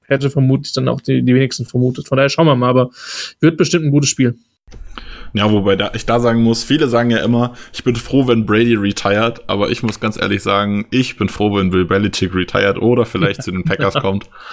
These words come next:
Speaker 2: Ähm, Bill Belichick ist, egal wen man, also ich, al-, also als Aaron Rodgers Mensch mit Packers kann man ja beim Quarterback immer streiten, wer ist der beste Quarterback.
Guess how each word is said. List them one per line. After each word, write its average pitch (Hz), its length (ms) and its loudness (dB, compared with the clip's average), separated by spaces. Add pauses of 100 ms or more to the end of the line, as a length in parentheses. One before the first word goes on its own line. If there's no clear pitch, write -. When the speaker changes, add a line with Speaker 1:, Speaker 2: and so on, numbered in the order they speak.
(500)
Speaker 2:
Ähm, 95 400 2 (680)
Bill 107 180 2
Belichick 113 640 0
ist, 107 480 0 (280)
egal 113 640 0
wen 113 340 0
man, 110 240 2
also 113 380 4 (720)
ich, - 320 -4
al-, 113 180 0
also 127 320 0
als 123 200 -2
Aaron 131 260 2
Rodgers 123 460 0
Mensch 117 280 0
mit 107 160 -2
Packers 117 380 -2
kann 113 140 0
man 110 180 2
ja 107 80 2
beim 104 240 0
Quarterback 113 440 0
immer 107 200 2
streiten, 107 540 -2
wer 104 140 0
ist - 100 -4
der 107 60 -2
beste 101 240 -2
Quarterback. 110 540 0